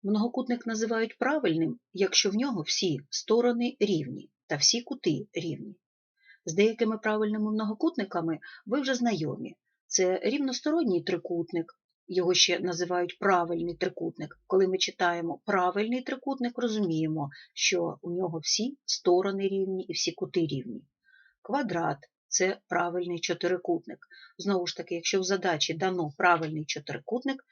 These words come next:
відразу робимо висновок, що це квадрат. На рисунку зображено правильні п'ятикутник і восьмикутник.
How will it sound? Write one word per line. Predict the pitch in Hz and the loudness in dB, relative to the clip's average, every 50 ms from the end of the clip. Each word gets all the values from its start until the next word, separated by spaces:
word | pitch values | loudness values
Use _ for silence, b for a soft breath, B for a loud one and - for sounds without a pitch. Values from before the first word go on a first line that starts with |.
| b b b | b b b
відразу | 170 190 180 185 180 175 165 151 175 170 | -2 0 2 4 4 2 2 0 -2 -2
робимо | 175 170 165 170 170 165 156 - - | -2 -2 -2 -2 -4 -4 -4 -4 -4
висновок, | - 196 226 233 - - 247 233 247 254 - - | -2 0 0 0 0 -2 -2 -2 -2 -4 -6 -6
що | - - - 143 | -10 -8 -8 -6
це | - - 156 151 170 - _ | -4 -2 -2 -2 -4 -6 _
квадрат. | - 170 170 170 165 170 - - - _ _ _ _ _ _ _ _ _ _ _ _ B B B B B B B B B | -8 -6 -6 -6 -6 -8 -10 -12 -16 _ _ _ _ _ _ _ _ _ _ _ _ B B B B B B B B B
На | 190 202 | -2 0
рисунку | 220 - - 330 339 311 - 247 | 0 0 2 4 4 4 4 2
зображено | 202 208 165 - 202 214 214 233 226 220 220 226 220 254 - _ _ _ _ _ _ | 2 2 2 2 2 0 0 -2 -4 -4 -4 -4 -4 -4 -6 _ _ _ _ _ _
правильні | - 208 202 196 185 180 185 180 175 175 175 175 | -2 -2 0 0 0 0 0 -2 -2 -2 -4 -2
п'ятикутник | - 190 180 175 - 175 160 - - 254 262 - 254 247 240 - - | -2 -2 -2 -2 -2 -6 -8 -6 -6 -4 -4 -4 -4 -4 -4 -4 -4
і | 190 185 185 185 - | -2 0 0 -2 -2
восьмикутник. | - 185 196 196 - 208 202 202 - - 151 143 - - - | 0 0 2 2 2 0 -2 -2 -4 -6 -8 -8 -10 -16 -20